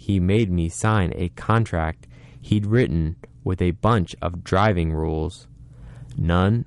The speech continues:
of my friends jumped through hoops like I did to get their cars.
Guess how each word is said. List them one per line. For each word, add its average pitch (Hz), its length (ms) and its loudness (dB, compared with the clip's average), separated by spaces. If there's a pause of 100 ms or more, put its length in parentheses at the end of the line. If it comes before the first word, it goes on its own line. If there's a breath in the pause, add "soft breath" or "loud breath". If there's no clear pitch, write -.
of 98 160 -2
my 107 180 2
friends 107 640 0 (560)
jumped 95 540 0
through 98 240 2
hoops 98 560 -2 (420 loud breath)
like 85 320 0
I 95 240 2
did 80 340 0 (140)
to 92 160 -2
get - 260 0
their 95 200 2
cars. 78 600 -4